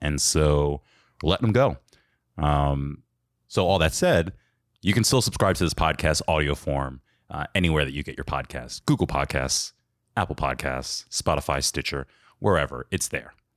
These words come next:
This show is now available on YouTube, youtube dot com slash redshirt playa. What is the format of the show on YouTube right now? It's the whole episode. Uh, will it stay that way on YouTube? I'm not sure. Like I said, I am really doing this, like,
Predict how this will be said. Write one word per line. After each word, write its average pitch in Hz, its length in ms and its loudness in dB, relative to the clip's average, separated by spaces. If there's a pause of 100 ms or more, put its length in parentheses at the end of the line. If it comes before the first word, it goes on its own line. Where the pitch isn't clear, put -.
(160)
This 110 180 2
show 120 220 4
is 82 100 0
now 101 300 2
available 131 560 4
on 110 160 4
YouTube, 71 480 0
youtube 107 340 2
dot 110 180 2
com 101 300 -2
slash 76 340 -2
redshirt 78 520 -2
playa. 69 300 -4 (440)
What 92 160 2
is 85 80 0
the 85 80 -6
format 92 380 2
of 82 80 0
the 85 80 0
show 87 320 2
on 85 180 0
YouTube 92 480 -2
right 95 160 0
now? 107 380 0
It's - 260 -6
the 82 640 -2 (140)
whole 113 260 -2
episode. - 440 -4 (440)
Uh, 65 240 -8
will 78 220 2
it 92 100 0
stay 104 300 2
that 120 160 4
way 131 160 4
on 123 100 2
YouTube? 123 360 2 (100)
I'm 85 100 0
not 101 160 2
sure. 120 440 2 (100)
Like 95 100 -6
I 92 40 2
said, 90 440 2
I 78 220 2
am 80 240 0
really 82 600 2
doing 78 440 0
this, 78 340 0
like, 67 340 -8